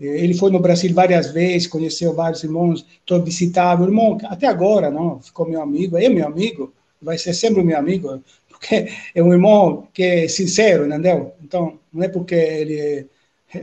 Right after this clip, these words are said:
então, quer dizer, então ele sempre recebeu. Quando fizeram essa circular, que eles escreveram, que ele não, sabe como escreveram? Fizeram uma circular, tiveram a coragem de escrever assim:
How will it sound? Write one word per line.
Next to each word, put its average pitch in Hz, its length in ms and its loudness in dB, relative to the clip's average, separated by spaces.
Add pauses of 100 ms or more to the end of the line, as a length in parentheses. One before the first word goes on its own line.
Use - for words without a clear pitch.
(720)
então, 185 180 2
quer 185 100 2
dizer, 175 400 2 (180)
então 294 400 2
ele 220 380 2
sempre 220 300 0
recebeu. 180 580 -2 (160)
Quando 339 360 2
fizeram 233 420 0
essa 214 220 0
circular, 175 600 -2
que 214 100 -6
eles 220 180 -2
escreveram, 160 680 -2 (540)
que 185 120 0
ele 202 140 2
não, 175 300 0 (500)
sabe 320 260 2
como 202 120 0
escreveram? 180 640 0
Fizeram 247 300 -2
uma 214 120 -2
circular, 180 640 -4
tiveram 220 360 0
a 214 60 -2
coragem 233 400 0
de 185 60 -6
escrever 185 300 -4
assim: 156 360 -6